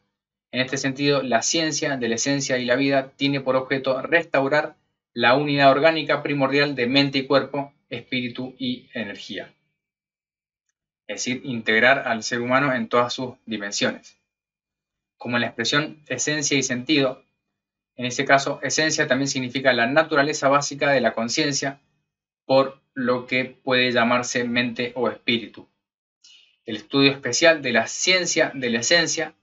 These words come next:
trata de la realización de esta naturaleza básica. En términos de la metáfora de Platón de la caverna, el estudio de la esencia se practica comúnmente dirigiendo la atención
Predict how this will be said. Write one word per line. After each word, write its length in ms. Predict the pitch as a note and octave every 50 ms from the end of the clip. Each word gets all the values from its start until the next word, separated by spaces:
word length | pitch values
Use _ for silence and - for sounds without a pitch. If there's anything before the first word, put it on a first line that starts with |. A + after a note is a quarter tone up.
| _
trata 400 | _ - C#3 C#3+ C#3 D3 D3 C#3
de 140 | C#3 C3 A#2+
la 100 | A2+ A#2
realización 720 | A#2 D#3 E3+ E3 D#3 - D3 C#3 - D#3+ B2+ B2 - B2+
de 120 | A2+ A#2 B2
esta 220 | B2 - - C3+
naturaleza 540 | C3+ B2+ A#2 A#2 A#2 G#2+ G#2+ A#2 A2+ - A2+
básica. 500 | G#2+ G#2 - - - - _ - - - _ _ _ _ _ _ _ _ _ _ _ _ _ _
En 80 | A2 G#2+
términos 320 | - A#2+ C3 C#3 C#3+ C#3
de 80 | C3+ B2+
la 100 | A#2 A2+
metáfora 480 | A2+ A2+ A#2 C3 B2+ - C#3 C3 C3
de 120 | B2+ A#2+ A#2+
Platón 500 | A#2 A2+ A2+ A#2 D#3 D3+ D3+ D3 - - _ _ _ _ _ _ - _ _
de 80 | - A2
la 120 | A2 A2
caverna, 500 | - C3 C#3+ D3+ C#3+ C3+ C#3+ C#3+ C3+ C3
el 80 | B2 A#2
estudio 340 | A#2 - - C3+ C3 B2+
de 80 | B2+ B2
la 80 | B2 A#2+
esencia 400 | - C#3+ C#3+ C#3 C#3 C#3+ C3+ C3+
se 120 | - C3
practica 480 | A2+ - A#2 A#2 A2+ B2+ A#2+ C3 B2+ A#2
comúnmente 600 | - A#2+ B2 B2 B2+ C3+ C#3 C#3 C3+ C3+ C#3 C3
dirigiendo 560 | C3+ B2+ B2 A#2 A#2 - - C3 B2+ B2+ B2 A2+
la 160 | A#2 A#2 -
atención 680 | - C#3 C#3 C3+ C3 C3+ C3+ - C#3+ C3+ C3+ C#3 -